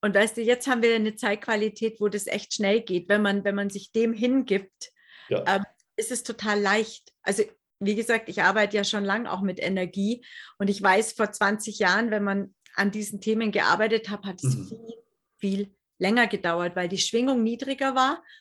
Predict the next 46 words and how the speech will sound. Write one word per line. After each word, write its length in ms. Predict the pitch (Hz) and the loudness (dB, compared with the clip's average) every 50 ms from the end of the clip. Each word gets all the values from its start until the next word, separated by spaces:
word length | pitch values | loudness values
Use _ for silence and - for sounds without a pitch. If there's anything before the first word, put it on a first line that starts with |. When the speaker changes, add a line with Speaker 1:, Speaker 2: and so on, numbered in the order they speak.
| _ - | _ -8
Speaker 1:
und 140 | 214 202 | -6 -4
die 60 | 247 - | -2 0
Energie 440 | - 226 233 226 214 - 247 269 | 2 2 2 2 2 2 2 2
nicht 320 | 285 269 240 - - - - | 2 2 2 -2 -6 -12 -10
so 100 | - 202 | -8 -6
schnell 440 | - - 208 190 170 170 175 175 160 | -4 -4 -2 0 2 2 2 2 0
war. 300 | 165 160 165 170 - _ _ _ - - - _ - | -2 -4 -4 -6 -10 _ _ _ -20 -20 -16 _ -6
Diese 240 | 220 202 214 220 208 | -2 2 2 2 4
hohe 240 | 240 240 254 247 | 6 6 8 8
Schwingung, 420 | 233 - 233 254 269 285 285 262 214 | 6 4 2 2 0 2 0 0 -2
die 140 | 240 220 196 | -2 0 2
wir 120 | 220 214 | 2 2
ja 180 | 208 202 196 196 | 2 2 2 0
jetzt 180 | 196 196 - | -2 -2 -6
auf 100 | 208 202 | -10 -8
dem 100 | - 220 | -8 -6
Planeten 520 | 208 220 214 202 202 214 220 220 220 220 226 | -2 0 0 2 2 2 0 0 -2 -4 -2
haben, 180 | 220 214 196 | -2 -2 -4
be-, 80 | 202 196 | -6 -10
be-, 320 | 196 - 170 160 180 175 | -8 -6 -4 -4 -4 -4
bewirkt 500 | - 208 185 185 220 262 262 - - - | -4 -4 0 2 2 2 2 0 -4 0
ja, 240 | 254 254 262 262 254 - - - - - - - _ _ | 2 2 2 2 0 -6 -20 -20 -20 -20 -20 -20 _ _
dass 160 | - 214 - | -6 -4 -2
alles 380 | - - 196 226 254 247 247 - | 2 4 4 4 4 4 2 -2
viel 140 | - 226 214 | -4 -4 -4
schneller 380 | - - 220 220 240 247 226 | 0 2 2 2 4 2 0
geht, 260 | - - 170 170 170 - | 0 -2 -8 -8 -6 -4
weil 220 | 190 185 185 196 | -4 -2 -2 -2
höhere 340 | 196 208 220 233 240 214 220 | -2 0 0 0 0 -2 -4
Energie 540 | - - 202 196 190 190 190 - 226 247 - | -4 -4 -4 -4 -4 -4 -6 -8 -8 -8 -8
ist 200 | - 208 - - | -8 -8 -4 -4
ja 160 | 214 - - | -4 -4 -4
auch 140 | 196 - - | -6 -8 -8
eine 100 | 202 196 | -8 -6
schnellere 460 | - - 208 202 220 214 208 185 175 | -6 -4 -4 -2 0 -2 -2 -2 -4
Energie. 500 | - - 160 165 160 156 - - 175 160 - _ _ _ - | -8 -8 -8 -8 -10 -12 -12 -14 -16 -16 -18 _ _ _ -2
Speaker 2:
Mhm, 460 | 180 208 202 160 131 127 - 117 117 | 2 2 2 2 2 0 -4 -4 -2
mhm. 60 | 135 | -2
Speaker 1:
Heißt, 200 | - - - - - - | -2 -2 -4 -8 -10 -6
jetzt 440 | - 247 269 - - - _ _ _ _ _ _ _ - | -4 -4 -4 -6 -10 -20 _ _ _ _ _ _ _ -4
geht 180 | 233 233 233 | -4 -2 0
der 140 | 240 214 190 | 0 0 2
Wandel 280 | 202 196 214 226 226 214 | 2 0 0 -2 -4 -4
ja 180 | 208 196 202 | -2 -4 -4
viel 300 | 196 - - 220 233 220 - | -6 -8 -12 -12 -12 -10 -10
schneller. 560 | - - - - 208 233 254 233 180 165 - | -10 -8 -4 -4 -2 -2 -2 -4 -6 -8 -10